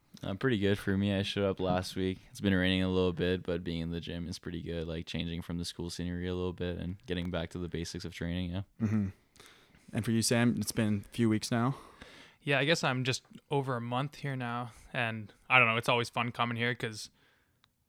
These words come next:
Speaker 3: the focus is just kind of getting your body and everything as good as it can be, and in Calgary here we have all the resources from,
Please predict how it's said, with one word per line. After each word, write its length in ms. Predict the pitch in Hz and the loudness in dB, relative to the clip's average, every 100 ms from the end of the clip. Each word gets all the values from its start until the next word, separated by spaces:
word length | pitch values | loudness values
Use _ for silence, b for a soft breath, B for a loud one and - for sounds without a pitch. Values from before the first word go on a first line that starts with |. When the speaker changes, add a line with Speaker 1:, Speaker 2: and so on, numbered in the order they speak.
| _ | _
Speaker 3:
the 100 | - | -10
focus 440 | 120 123 113 123 - | -4 -4 -4 -8 -8
is 100 | 110 | -8
just 300 | 120 110 - | -8 -8 -6
kind 180 | 120 107 | -6 -6
of 240 | 107 120 | -12 -4
getting 240 | 127 117 | 0 0
your 120 | 113 110 | -2 -4
body 300 | 110 113 117 | -2 -2 -2
and 180 | 117 110 - | -6 -8 -4
everything 340 | 127 120 120 | -2 -2 -4
as 260 | 110 107 - _ - 127 | -6 -10 -14 _ -16 -6
good 160 | 139 123 | -6 -4
as 80 | |
it 60 | 117 | -8
can 300 | - 123 123 | -2 -2 0
be, 200 | 127 160 | 0 0
and 220 | 123 117 _ b b b b b - | 0 -4 _ b b b b b -12
in 140 | 120 | -10
Calgary 420 | - 110 117 120 | -2 0 0 -2
here 120 | 113 113 | -4 -4
we 100 | 110 | -6
have 160 | 110 | -6
all 160 | 107 110 | -6 -8
the 100 | 107 | -8
resources 580 | 110 113 113 110 - 120 | -10 -10 -10 -10 -10 -10
from, 380 | - 104 104 | -12 -14 -14